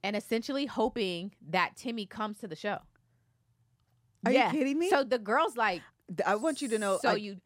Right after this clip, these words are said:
Speaker 1: did this?"
Speaker 2: Wait, wait, wait. I just, hold on. Before you keep going, I,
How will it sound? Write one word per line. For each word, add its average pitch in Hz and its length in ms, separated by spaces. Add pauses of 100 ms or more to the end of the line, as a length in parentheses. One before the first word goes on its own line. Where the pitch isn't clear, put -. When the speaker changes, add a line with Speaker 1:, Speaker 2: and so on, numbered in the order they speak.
Speaker 1:
did 294 280
this?" 170 540
Speaker 2:
Wait, 185 120
wait, 170 140
wait. - 200
I 165 80
just, 160 300
hold 170 200
on. 151 140
Before 156 280
you 165 140
keep 165 220
going, 175 260 (260)
I, 175 180